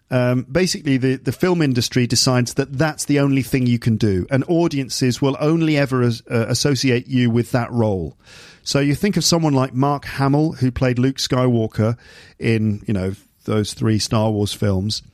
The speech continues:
and he had real trouble in his career for a while where he was typecast as Luke Skywalker, that audiences couldn't watch him in a film without just seeing Luke Skywalker.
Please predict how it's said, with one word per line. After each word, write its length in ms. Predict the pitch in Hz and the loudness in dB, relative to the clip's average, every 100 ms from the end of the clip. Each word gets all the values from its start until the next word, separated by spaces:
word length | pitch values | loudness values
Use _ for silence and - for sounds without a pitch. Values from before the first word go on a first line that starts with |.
| _ - - - _ _ | _ -20 -20 -20 _ _
and 180 | 127 135 | -2 0
he 140 | 165 | 2
had 220 | 226 190 143 | 2 0 -2
real 300 | 147 190 165 | 0 0 0
trouble 680 | - 185 175 143 120 117 - - - _ | -2 -2 0 0 0 -2 -6 -20 -20 _
in 160 | - 135 | -2 0
his 160 | 127 | 0
career 680 | - 139 151 165 127 107 107 - | 0 0 2 2 2 0 -4 -10
for 160 | - 117 | -4 0
a 40 | |
while 600 | 104 123 135 117 98 101 - - _ - | 2 2 2 2 0 -4 -10 -20 _ -2
where 460 | 127 127 123 120 - _ - | 2 2 2 0 -8 _ -4
he 160 | 147 | -2
was 120 | 135 | 0
typecast 640 | - 147 151 - 123 120 123 | 0 0 0 0 0 2 0
as 100 | 123 | 0
Luke 180 | 123 | 0
Skywalker, 680 | - - 127 120 107 - 107 | 0 0 2 2 0 0 0
that 200 | 120 117 - - - - | 0 -2 -8 -18 -8 0
audiences 640 | 170 185 147 120 - 135 | 2 2 0 -2 0 0
couldn't 420 | - 202 214 170 - _ | 0 -2 -2 -4 -8 _
watch 320 | 123 170 - | -2 -2 0
him 120 | 147 135 | 0 2
in 80 | |
a 20 | 123 | 2
film 280 | 156 131 | 2 0
without 360 | 120 135 131 - | 0 2 0 -2
just 260 | 135 - - | -2 -2 -2
seeing 320 | 135 117 117 | 0 2 2
Luke 200 | 123 - | 0 -2
Skywalker. 640 | - 139 113 87 - 82 | 0 2 2 -2 -4 -10